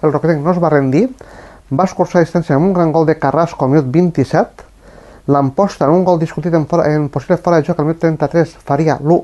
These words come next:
a tres, amb el que marxaríem al descans. Semblava que el partit estava molt ben encarat per l'equip visitant, però la segona part, el Roquetenc, amb una reacció sensacional,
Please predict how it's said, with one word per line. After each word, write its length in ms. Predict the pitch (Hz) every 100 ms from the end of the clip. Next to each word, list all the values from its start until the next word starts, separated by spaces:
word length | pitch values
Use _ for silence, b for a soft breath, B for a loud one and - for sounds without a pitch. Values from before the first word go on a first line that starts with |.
| 135
a 80 |
tres, 460 | 131 165 240 269 - B B B
amb 160 | 139 139
el 60 | -
que 80 | 139
marxaríem 480 | 135 - 156 160 143
al 160 | 175 180
descans. 480 | 147 - 165 240 160
Semblava 320 | 131 156 160
que 100 | 151
el 60 |
partit 260 | - 139 160
estava 300 | 139 - 143
molt 180 | 147 135
ben 140 | 147
encarat 400 | 139 131 131 151
per 80 | 135
l'equip 240 | 120 156 127
visitant, 320 | 135 131 175
però 320 | 208 170 214 269 B B B B B
la 160 | 131 151
segona 320 | - 156 185
part, 160 | 165 214
el 80 |
Roquetenc, 240 | 170 147 180
amb 160 | 156
una 80 | 190
reacció 400 | 170 165 - - 151
sensacional, 720 | 151 139 143 - 127 170 247